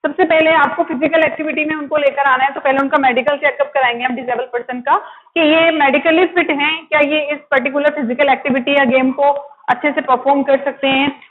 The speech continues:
उसके अलावा सेकंड एक्टिविटी must based on their interest, उनके इंटरेस्ट, उनके फिजिकल एक्टिविटी को देखते हुए आप उन्हें गेम्स और फिजिकल एक्टिविटीज जो है प्रोवाइड कराओगे। Equipment must be according to their ne-, need,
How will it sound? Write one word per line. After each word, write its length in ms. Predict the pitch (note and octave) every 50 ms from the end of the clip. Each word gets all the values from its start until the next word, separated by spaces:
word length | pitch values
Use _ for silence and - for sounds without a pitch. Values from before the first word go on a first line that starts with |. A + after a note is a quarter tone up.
| _ -
उसके 200 | D4 - - F4+
अलावा 280 | F4 E4 E4 D#4+ E4 E4+
सेकंड 400 | E4 E4 D#4 C#4 C4+ D#4+ D#4 E4
एक्टिविटी 420 | D#4+ D4+ C#4+ E4 C#4+ D#4 C#4 E4+
must 280 | D#4+ D4+ D4+ D#4 D#4+ D#4
based 500 | - B3+ A#3 C#4 C4+ C#4 C#4+ C#4 B3 D#4
on 60 | D#4
their 220 | D4 C4 C#4+ C#4+ C#4+
interest, 520 | C#4+ C#4 B3 D4 D#4 E4+ F4+ F4 - - -
उनके 220 | C4 C4 C#4 D4+
इंटरेस्ट, 460 | C#4+ C4+ B3 C#4+ D4+ D4+ D#4 D4+ D#4
उनके 200 | D4+ C#4 C4 D#4+
फिजिकल 440 | D#4 - C#4+ A#3 B3 C#4 - D#4+ D#4
एक्टिविटी 380 | D4 - - D4+ D4 D4 D4 D4
को 120 | C#4+ D4+
देखते 280 | B3+ C#4 C4+ C#4 C#4 D4
हुए 260 | D4 C#4+ D4 D4 D#4
आप 200 | D4+ C#4 C#4 C4+ C#4+
उन्हें 200 | C#4 D4+ F4 F#4+ - - - - _ -
गेम्स 440 | A3+ A3+ C#4+ C#4+ D4 D4 C#4+ C#4+ -
और 200 | - C4 B3+ B3+
फिजिकल 380 | B3+ C#4+ A#3+ B3+ C4+ C#4 C#4+ C#4
एक्टिविटीज 560 | C4+ C#4 - C#4+ C#4 C#4 B3 C#4+ C#4+ C4+ C#4
जो 80 | C#4+
है 80 | C#4 C#4+
प्रोवाइड 460 | C4+ C#4 C4 A#3+ B3 B3+ B3+ B3 B3
कराओगे। 500 | - C4 C4 B3+ A#3+ A#3+ C4 D4 F#4+ G4 - - _ _ _ _ _ _ _ _ _ _ _ _ _ _ _ _ _ _ - D4
Equipment 420 | C4 - F4+ D4+ E4+ F4+ F#4 F4+
must 280 | F4 D#4 D#4+ D#4+ D#4 D#4
be 160 | D4+ F4 F4
according 340 | D#4+ - D4+ D4+ C#4+ D#4 E4
to 140 | D#4+ F4 F4
their 240 | D4 E4 D#4+ E4
ne-, 420 | E4+ E4 E4 E4 F4 E4+ C#4+ C4+ C#4
need, 200 | D4+ D#4+ E4